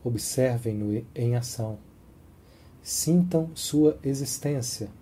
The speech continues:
Ele está lá. Basta prestar atenção. Por último, mas não menos importante, comecem a observar a diferença no comportamento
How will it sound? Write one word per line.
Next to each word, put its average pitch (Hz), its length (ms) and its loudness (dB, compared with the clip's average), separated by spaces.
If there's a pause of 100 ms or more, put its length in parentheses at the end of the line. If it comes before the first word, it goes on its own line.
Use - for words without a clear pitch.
(760)
Ele 156 140 4
está 156 300 -2
lá. 95 280 -4 (960)
Basta 120 480 -2
prestar 117 460 -4
atenção. 104 520 -6 (3750)
Por 139 220 4
último, 123 500 0 (520)
mas 120 240 2
não 165 200 6
menos 131 600 0
importante, 113 880 -2 (840)
comecem 175 460 4
a 165 40 6
observar 120 560 2
a 120 60 2
diferença 113 720 -2
no 113 140 -2
comportamento 117 1080 -4